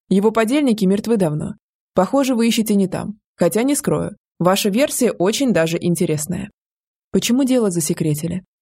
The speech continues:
«Подумайте хорошенько». Чумаченко закатил глаза к потолку и указательным пальцем сделал несколько движений вверх-вниз.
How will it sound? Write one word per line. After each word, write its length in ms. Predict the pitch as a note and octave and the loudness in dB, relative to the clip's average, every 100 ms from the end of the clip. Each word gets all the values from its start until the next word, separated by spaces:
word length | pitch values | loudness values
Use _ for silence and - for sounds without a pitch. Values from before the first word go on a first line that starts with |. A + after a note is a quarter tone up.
| _ - | _ -2
«Подумайте 500 | C4 C#4+ D#4 G#3+ D#3+ | 0 2 2 0 -2
хорошенько». 640 | D#3+ D#3+ - D3+ D#3 - - _ - | -2 -2 -4 -6 -8 -10 -14 _ -6
Чумаченко 540 | - F3+ F3+ C#4+ D4 A3+ | 0 2 2 0 0 -2
закатил 420 | F3+ F3 G3 F#3 | 0 0 0 0
глаза 300 | F3+ F3+ F#3 | 0 0 -2
к 80 | F#3 | -2
потолку 420 | F3 E3+ E3+ D4+ | -2 -2 -2 -4
и 140 | G3+ | -2
указательным 640 | E3+ F3+ F3 G3 F#3 E3+ D#3+ | -2 0 0 0 0 0 0
пальцем 380 | A#3 D4+ G#3 | 0 0 0
сделал 320 | F#3+ F3+ F3+ E3+ | 0 0 2 2
несколько 480 | G3 B3+ B3+ A#3 | 0 -2 -4 -2
движений 500 | E3+ E3+ D#3+ F#3+ C#4 | 0 0 2 0 0
вверх-вниз. 680 | A3+ D#3 D3+ D#3+ D#3 D3+ - | 0 0 -2 -4 -4 -4 -8